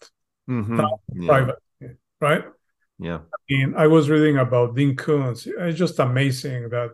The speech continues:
Speaker 2: you know, this guy ha-, is so wealthy and has so much money that, you know, the only thing he wants to do is write. He sits for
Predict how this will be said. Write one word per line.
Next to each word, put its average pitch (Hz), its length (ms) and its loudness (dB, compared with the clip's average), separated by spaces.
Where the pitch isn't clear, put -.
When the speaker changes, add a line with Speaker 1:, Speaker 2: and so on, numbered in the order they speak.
Speaker 2:
you 160 80 0
know, 135 100 0
this 127 220 0
guy 131 300 4
ha-, - 180 2
is 180 200 0
so 165 180 4
wealthy 143 480 4
and 120 160 -2
has 139 180 2
so 156 100 -2
much 135 260 -2
money 135 340 -4
that, 123 300 -4
you 220 80 2
know, 196 140 0
the 143 120 0
only 180 220 2
thing 180 180 -4
he 170 140 -6
wants 165 300 -2
to 170 60 -6
do 160 120 -4
is 143 160 -6
write. - 240 -4
He 202 100 0
sits 185 300 -4
for 175 340 2